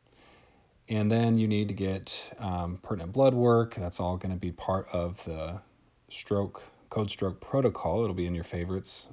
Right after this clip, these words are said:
um, I'm sure, um, in your E M R. And basically, you need the creat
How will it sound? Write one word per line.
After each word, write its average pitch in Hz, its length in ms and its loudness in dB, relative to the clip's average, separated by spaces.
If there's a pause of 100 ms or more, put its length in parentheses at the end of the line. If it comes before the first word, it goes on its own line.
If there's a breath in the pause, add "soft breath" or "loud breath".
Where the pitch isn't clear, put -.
(140)
um, 82 320 -8
I'm 90 100 -6
sure, 95 500 -2 (600 loud breath)
um, 87 320 -6
in 98 180 -2
your 87 400 -2 (180)
E 82 100 -4
M 82 100 -2
R. 131 340 0 (880 loud breath)
And 98 200 -6
basically, 110 400 2
you 98 80 2
need 98 180 0
the 90 300 -2
creat 113 420 0